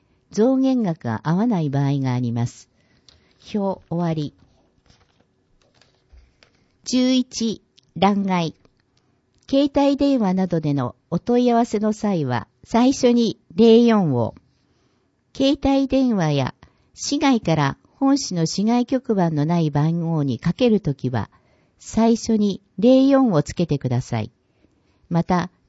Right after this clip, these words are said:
電話でのお問い合わせが困難な方は、ファックス、七一五零の零一一一もご利用ください。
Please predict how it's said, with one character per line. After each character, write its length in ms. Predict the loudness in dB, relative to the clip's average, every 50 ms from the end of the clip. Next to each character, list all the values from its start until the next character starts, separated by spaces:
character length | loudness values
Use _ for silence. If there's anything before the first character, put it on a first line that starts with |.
| _ 0
電 260 | 2 2 2 2 2
話 140 | 0 0 0
で 120 | 0 0
の 120 | 0 0
お 60 | -2 -2
問 240 | -2 -2 0 0
い 80 | 0 0
合 40 | 0
わ 120 | -2 -2
せ 180 | -4 -4 -4 -4
が 120 | -2 -4
困 320 | -4 -2 -2 -2 0 0 0
難 200 | 0 -2 -2 -2
な 100 | -4 -4
方 300 | -6 -6 -6 -6 -6 -4
は、 200 | -4 -6 -6 -10 _ _ _ _
フ 80 | -2 -2
ァ 60 | -2
ッ 40 | -2 _ _
ク 80 | -6 -6
ス、 260 | -6 -6 -8 -12 -12 -14 _ _ _ _ _ _ _ _ _ _ _ _ _ _ _
七 300 | -2 0 0 2 2 2
一 320 | 2 2 0 -2 -2 -4 -2
五 320 | 0 0 0 2 2 2
零 260 | 2 2 2 2 2
の 260 | 0 -2 -2 -4 -6 -10 _ -8
零 340 | -2 0 2 2 4 2 2
一 420 | 0 -2 -6 -6 -6 -6 -6 -6
一 420 | -4 -4 -6 -6 -2 0 0 0
一 340 | 0 0 -2 -6 -6 -6 -6 _ _ _
も 180 | -2 0 0 2
ご 160 | 2 2 2
利 100 | 4 4
用 180 | 4 2 2
く 120 | 0 -2 -2
だ 120 | -2 -2
さ 200 | -2 -2 -2 -4
い。 140 | -4 -4 -8